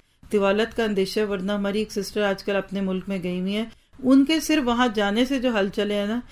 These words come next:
جو ساتھی میرے ساتھ ہیں، وہ message کبھی سنتے تو ان کے بھی کانوں میں پڑتے ہیں۔ میں کہتی ہوں کہ بس یہ تڑپ اللہ مجھے اور آپ کو لگا دے۔ آن لائن courses جو ہمارے اس وقت چل رہے ہیں، آپ کو پتہ بھی شاید کچھ کو ہے کہ نہیں، وہ اس کے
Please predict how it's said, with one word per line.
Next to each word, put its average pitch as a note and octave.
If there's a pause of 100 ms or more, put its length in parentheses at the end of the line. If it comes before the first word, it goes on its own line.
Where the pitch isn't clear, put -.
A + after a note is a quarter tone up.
(180)
جو G3+
ساتھی G3+
میرے G#3
ساتھ G3
ہیں، G#3+
وہ G#3+ (200)
message F#3+
کبھی G3
سنتے F#3+
تو A3+
ان G#3+
کے B3+
بھی B3+
کانوں F#3
میں F3+
پڑتے E3+
ہیں۔ F3+ (600)
میں A#3+
کہتی B3+
ہوں C4
کہ C4
بس A3
یہ A#3+
تڑپ G#3
اللہ G3
مجھے F#3
اور F#3
آپ F3
کو F3
لگا E3+
دے۔ G3+ (560)
آن B3+
لائن D#4
courses F#3+
جو G#3+
ہمارے G#3
اس B3+
وقت A3
چل F#3+
رہے F#3
ہیں، G#3+
آپ G#3+
کو A3+
پتہ A3
بھی A#3+
شاید B3+
کچھ A#3+
کو A3+
ہے G3
کہ G#3
نہیں، A3 (340)
وہ A#3+
اس B3
کے C#4